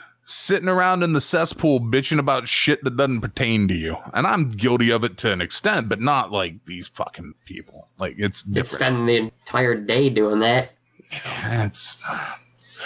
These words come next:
Speaker 1: and I don't have anything muted on Twitter because if I'm gonna be in the cesspool, I wanna see the whole fucking thing.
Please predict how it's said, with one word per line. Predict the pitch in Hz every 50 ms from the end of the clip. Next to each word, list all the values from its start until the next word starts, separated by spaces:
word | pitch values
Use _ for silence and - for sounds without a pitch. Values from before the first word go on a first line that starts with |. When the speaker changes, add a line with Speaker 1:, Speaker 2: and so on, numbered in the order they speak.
| - -
Speaker 1:
and | - 151
I | 185 233
don't | 277 240 135
have | 131 127 110
anything | 113 127 131 - - 107 98
muted | 98 98 98 98 95
on | 98 90 87
Twitter | 98 - 120 107 92 90
because | 87 90 - 98 92
if | 95 -
I'm | 127 135 139
gonna | 127 104 98 92 - - - 107
be | 95 107 107
in | 107 98
the | 95
cesspool, | - - 107 98 98 - - - 90 87
I | 85 90
wanna | 95 95 95
see | - - 95
the | 85 82
whole | 78 87 82
fucking | - - 85 80 - 90 87
thing. | - 95 87 87 87